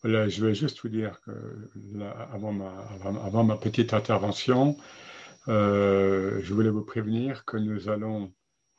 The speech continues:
lire après, euh, Surat Ar-Rahman dans le Coran, donc la Surat cinquante-cinq. Donc, ceux qui veulent lire, euh, on avait fait déjà, euh, l'an passé pour le passage de, de l'année, ceux qui veulent lire le Coran,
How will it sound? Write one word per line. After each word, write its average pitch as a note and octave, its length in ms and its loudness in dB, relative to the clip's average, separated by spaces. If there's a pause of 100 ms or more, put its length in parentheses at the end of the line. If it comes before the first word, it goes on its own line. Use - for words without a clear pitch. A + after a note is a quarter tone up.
(220)
lire A2 440 -2
après, A#2+ 580 -4
euh, A#2 240 -8
Surat A#2 440 -2
Ar-Rahman A2 760 -4 (540)
dans A2 120 -6
le G#2 80 -10
Coran, A#2+ 420 -4
donc B2 100 -12 (100)
la G2 320 -8
Surat G#2+ 380 -8
cinquante-cinq. A2+ 720 -8 (800)
Donc, G#2+ 340 -6
ceux C3 240 4
qui A#2+ 200 -6
veulent G#2 280 -2
lire, G#2 480 -4
euh, F#2 220 -8 (340)
on G2 100 0
avait G2 180 0
fait G#2+ 180 -4
déjà, G2+ 400 -2
euh, F#2 240 -10
l'an F#2+ 160 -12
passé G2+ 500 -12
pour F#2 100 -14
le F2+ 100 -14
passage G2+ 580 -10
de, F#2 260 -12 (480)
de G#2+ 80 -8
l'année, G2+ 460 -6 (560)
ceux - 240 2
qui A2 160 -4
veulent F#2+ 160 -2
lire F#2+ 280 0
le F#2 140 -8
Coran, G2 500 -6